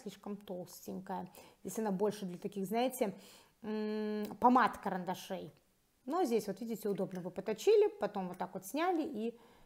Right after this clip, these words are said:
всё. То есть это шло в подарок, поэтому очень приятненько. И вот такой вот карандаш. Опять же, э, м, у кого что попадётся. У кого-то попадался карандаш от Иника чёрный, у кого-то от Лотти Лондон тоже коричневый. Но я очень рада, что у меня попался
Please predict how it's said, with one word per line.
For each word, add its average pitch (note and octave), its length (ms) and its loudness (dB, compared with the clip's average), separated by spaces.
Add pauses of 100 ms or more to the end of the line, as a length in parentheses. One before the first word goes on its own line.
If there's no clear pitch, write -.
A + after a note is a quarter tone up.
(120)
всё. F#3+ 280 -4
То A3+ 120 -8
есть - 180 -10
это - 220 4
шло A3+ 220 2
в - 120 -8
подарок, G#4+ 560 8
поэтому B3 400 4 (200)
очень F#3 320 0
приятненько. D#4+ 760 0 (480)
И C#4 80 8
вот C4 100 8
такой A#3 220 4
вот - 40 -10
карандаш. C#4 440 8 (120)
Опять C#4 400 12
же, F#3+ 140 6
э, G#3+ 840 6 (160)
м, A#3+ 380 4 (320)
у D4 120 4
кого D#4 300 12
что - 220 6
попадётся. A3 540 8
У F#3+ 60 2
кого-то C#4 340 12
попадался G3 480 8
карандаш F3+ 420 2
от - 280 4
Иника F4+ 640 10
чёрный, D#4+ 580 12 (320)
у G#3+ 80 0
кого-то A#3 480 12
от F#3 140 6
Лотти G#3 280 6
Лондон D#4+ 520 10
тоже C#4 260 8
коричневый. B3 640 6
Но A#3 40 8
я B3+ 160 12
очень G#3+ 320 8
рада, G3 220 6
что - 160 -6
у - 0 -
меня F3+ 100 0
попался F#3+ 500 4